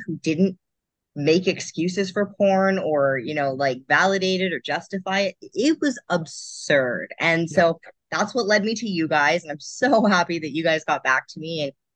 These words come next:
Speaker 1: reached out. And we do
Speaker 2: I'm
Speaker 1: have a list of
Speaker 2: thrilled.
Speaker 1: we do have a list of questions that, um, I have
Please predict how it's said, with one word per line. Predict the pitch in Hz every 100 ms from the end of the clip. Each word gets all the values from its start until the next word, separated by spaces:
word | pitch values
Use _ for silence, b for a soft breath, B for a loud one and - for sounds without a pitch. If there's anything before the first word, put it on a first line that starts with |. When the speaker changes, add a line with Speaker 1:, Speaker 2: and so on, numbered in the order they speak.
| -
Speaker 1:
reached | 160 151 -
out. | 143 143 175
And | 143 - _ _ 180
we |
do | 190
Speaker 2:
I'm | 202
Speaker 1:
have | 233
a | 208
list |
of |
Speaker 2:
thrilled. | 156 196 247 135 - _ _ _ -
Speaker 1:
we | 240
do | 254
have | 277
a | 254
list | 220 220 226
of | 214
questions | 196 190 208 190
that, | 190 170
um, | 170 165 160 156
I | 160
have | 165 165 160